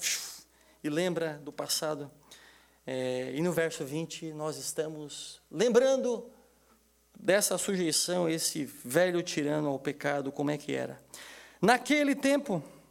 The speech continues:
quando eras escravos do pecado, vocês estavam isentos em relação à justiça."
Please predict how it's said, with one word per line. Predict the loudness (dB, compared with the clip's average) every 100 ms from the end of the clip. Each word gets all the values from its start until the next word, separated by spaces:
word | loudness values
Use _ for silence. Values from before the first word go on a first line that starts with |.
| _ _ _ _ _ _ _ _ _ _ -20 _ _ _ _ _ _ _ _ _ _ _ _ _
quando | 2 4
eras | 4 4
escravos | 6 4 4 2 2 2 0
do | -2
pecado, | -2 -2 2 4 4 2 -2 -4 -14 _ _ _ _ _ _ _ _ _ _ _ _
vocês | -2 0 0 0
estavam | 0 0 0
isentos | 0 2 2 0 -2 -4
em | -2
relação | -2 -2 -2 -4 -6 -8 -18 _ -12
à | -10
justiça." | -10 -16 -18 -16 -14 -14